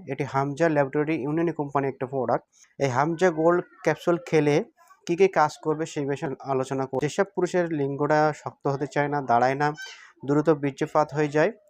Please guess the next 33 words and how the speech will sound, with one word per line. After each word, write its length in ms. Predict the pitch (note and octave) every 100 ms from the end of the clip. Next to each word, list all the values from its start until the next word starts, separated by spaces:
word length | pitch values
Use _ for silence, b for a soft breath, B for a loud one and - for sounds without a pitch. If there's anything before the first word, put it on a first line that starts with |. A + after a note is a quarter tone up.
| _ _ -
বীর্যটা 400 | C3+ C3+ C#3 D3+
পাতলা, 420 | D3+ C#3 C3 C3 D#3 F3+ -
তাদের 260 | C3+ D3
ক্ষেত্রে 340 | - D3+ - D#3
এটি 140 | D#3
কাজ 240 | D#3 D3 -
করে 160 | D3
থাকে। 300 | D3+ D#3+ F#3+ A#3 _ _ _ _ _ _ _ - -
তা 60 | E3
সকল 340 | - E3+ G3+
বিষয় 260 | F3 E3 F#3+
নিয়ে 100 | G3
আমার 100 | F#3
আজকে 240 | D#3+ -
ভিডিও 180 | D#3+ D#3
টপিক 340 | D#3 C#3 E3 -
থাকবে, 220 | E3 D#3+ D#3+
অবশ্যই 300 | C#3 C#3 D3+
ভিডিওটি 260 | D3 D3+
সম্পূর্ণ 440 | D3+ C#3 C3 D#3+ E3
দেখবেন। 380 | D3 B2+ C#3 F#3 B B _ -
এ, 200 | C#3+ C#3
হামজা 360 | C3 C#3 C#3
কোম্পানির 480 | E3 D#3 C#3+ D3 D3 -
যে 100 | D3
প্রোডাক্টগুলো 540 | - C#3 C#3 C#3 D3+
রয়েছে 340 | C#3+ C3 - D3
খুবই 240 | C#3+ D3
ভালো 300 | A#2 C3 C#3
মানের, 300 | C#3+ C#3+ E3
রেজাল্ট 380 | C#3 B2+ C#3+ C3
খুবই 220 | - D3+
ভালো, 340 | B2+ C#3 D3